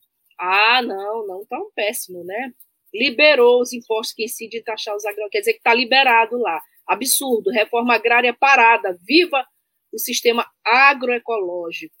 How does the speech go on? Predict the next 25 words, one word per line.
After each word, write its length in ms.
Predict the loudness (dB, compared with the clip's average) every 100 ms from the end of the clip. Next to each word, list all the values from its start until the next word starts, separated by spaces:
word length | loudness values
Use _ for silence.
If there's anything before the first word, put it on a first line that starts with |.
| _ _ _ _ _ _ -4
E 200 | 2 4
a 220 | 4 2
Digé 560 | 0 -4 -2 2 2 0
comenta 500 | -4 -6 -6 -6 -8
também 400 | -8 -4 -4 -4
que 160 | -12 -4
basta 340 | -2 -2 -4
de 140 | -4
invasão 300 | -4 -4 -2
em 100 | -4
terras 320 | -4 -8 -8 -10
indígenas, 580 | -12 -12 -10 -8 -8 -10
dia, 360 | -2 0 0 -2 _ _ _ _ _ -20 _ -2
é, 340 | 2 4 4
pequenos 600 | 2 -2 -2 -2 -4 -8 -4
pro-, 260 | -2 -2 -6 _ _ _ -18
dos 140 | -16
pequenos 360 | -12 -4 -4 -4
produtores 640 | -8 -8 -4 -2 -2 -2
e 60 | -8
dos 160 | -8
ataques 400 | -8 -8 -10 -10
à 40 | -10
agricultura 560 | -10 -12 -14 -12 -14 -12
familiar. 440 | -14 -12 -10 -10